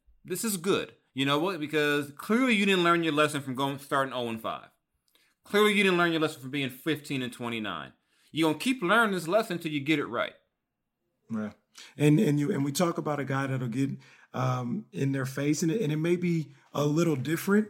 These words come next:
Speaker 2: but they may have somebody in there who did it once before, and that's Kent Bazemore. When him and Anthony Tolliver after the Detroit thing, you know, told these guys, like, "You guys are too good to be looking like this.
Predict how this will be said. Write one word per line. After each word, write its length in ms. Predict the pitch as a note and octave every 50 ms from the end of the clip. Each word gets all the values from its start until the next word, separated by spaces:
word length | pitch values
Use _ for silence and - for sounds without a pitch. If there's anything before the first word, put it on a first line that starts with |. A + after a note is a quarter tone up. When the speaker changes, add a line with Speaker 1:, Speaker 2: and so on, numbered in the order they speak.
| - - _ _ _ _ -
Speaker 2:
but 220 | C3+ D#3 D3+ -
they 100 | F3+ F#3+
may 180 | G3+ A#3+ B3 C4
have 220 | A#3+ A3 G3 F3
somebody 440 | - F#3 F3+ F3 E3+ E3+ E3 D#3+ D#3
in 120 | D#3+ E3
there 260 | E3 D#3 D#3+ E3+ F#3+
who 120 | F#3+ F3 D#3
did 180 | - D#3 D3+
it 140 | E3+ E3+ G#3
once 240 | D#3 D#3 E3 E3 -
before, 380 | - F3 E3+ - G#3 B3 C#4 A3
and 80 | D3
that's 120 | D#3 D#3 -
Kent 180 | - G3 F3+
Bazemore. 480 | G#3 - C#4+ C#4+ - D#3+ A#2+ - - - - _ _ _ _ _ -
When 160 | B2 C3+ D3+
him 100 | D#3 D#3+
and 80 | D#3+
Anthony 280 | D#3+ E3 D#3 - F3+ F3+
Tolliver 460 | - G3 F#3+ G#3 A3 G#3 D#3+ B2+ B2
after 200 | B2 C3 C3 - D#3
the 80 | D#3 D3
Detroit 420 | D#3+ - - G3 G#3 C4 C4+ -
thing, 280 | - C3+ - C3+ - - - _ _ _ _
you 120 | - C3+ C#3
know, 200 | C3+ C3 C3+ C3
told 280 | C3 - D#3 D3 C#3
these 200 | C#3+ C#3+ C#3 C#3
guys, 260 | D3 C#3+ C#3 C#3 C3+
like, 160 | C#3 C#3 B2 B2+
"You 60 | D3
guys 220 | D#3+ E3 D#3 C#3+ C#3
are 40 |
too 160 | C3 - E3 D3
good 220 | C3 C#3+ D3 -
to 60 | - A2
be 100 | C3 B2
looking 280 | B2 B2+ A#2+ A#2+ A2+
like 180 | A2 G#2 - -
this. 280 | - - - - -